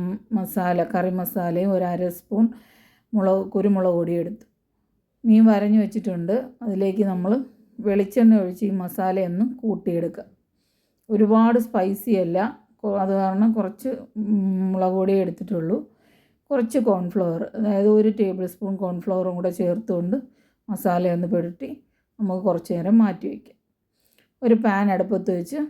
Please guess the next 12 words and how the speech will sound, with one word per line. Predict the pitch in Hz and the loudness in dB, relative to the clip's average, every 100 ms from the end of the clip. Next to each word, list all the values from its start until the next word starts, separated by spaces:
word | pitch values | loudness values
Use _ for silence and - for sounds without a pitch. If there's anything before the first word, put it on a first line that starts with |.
| - 214 | -10 -6
അതിലേക്ക് | 208 180 180 180 196 | -2 0 0 0 0
വെളിച്ചെണ്ണ | 180 175 190 185 170 | -2 -2 -2 -2 -2
ഒഴിച്ചു. | 165 165 262 294 _ _ _ _ _ _ _ - | -4 -6 -8 -10 _ _ _ _ _ _ _ -4
വെളിച്ചെണ്ണയോ | 196 190 190 196 247 254 | -2 0 0 2 2 2
സൺഫ്ലവർ | 214 214 214 202 | 2 2 2 2
ഓയിലോ | 196 196 247 226 | 2 2 2 4
എന്ത് | 214 | 4
വേണമെങ്കിലും | 202 196 190 208 190 | 2 -2 0 0 0
ഒഴിക്കാം. | 175 180 208 254 - _ _ _ _ _ - | -2 -2 -4 -4 -14 _ _ _ _ _ -4
കറിവേപ്പില | 190 185 185 190 202 190 | -2 0 0 0 0 0
ഇട്ടു. | 175 208 254 - _ _ _ _ | 0 -2 -2 -6 _ _ _ _
അതിലേക്ക് | 220 208 196 185 | -2 0 0 0